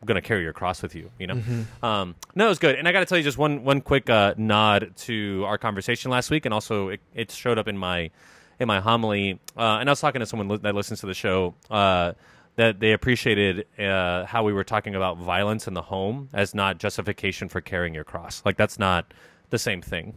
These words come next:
Speaker 1: you know?
Speaker 2: Yeah,
Speaker 1: Um,
Speaker 2: right.
Speaker 1: like, like, a disordered,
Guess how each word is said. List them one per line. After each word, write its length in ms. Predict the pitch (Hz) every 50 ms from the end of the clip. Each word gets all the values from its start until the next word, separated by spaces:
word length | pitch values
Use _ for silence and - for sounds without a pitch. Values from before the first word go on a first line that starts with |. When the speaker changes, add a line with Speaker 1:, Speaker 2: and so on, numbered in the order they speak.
| - -
Speaker 1:
you 80 | 107 95
know? 120 | 95 92
Speaker 2:
Yeah, 240 | 98 117 117 110 110 107 - - -
Speaker 1:
Um, 260 | - 110 95 92 113 131
Speaker 2:
right. 280 | 117 113 113 110 - - - -
Speaker 1:
like, 180 | 104 98 - - _ _ _ _ _ _ _ _ _ _ _ _
like, 240 | 110 104 98 101 -
a 40 | 104
disordered, 880 | 95 85 113 113 - - 113 104 104 98 101 98 95 95 95 85 -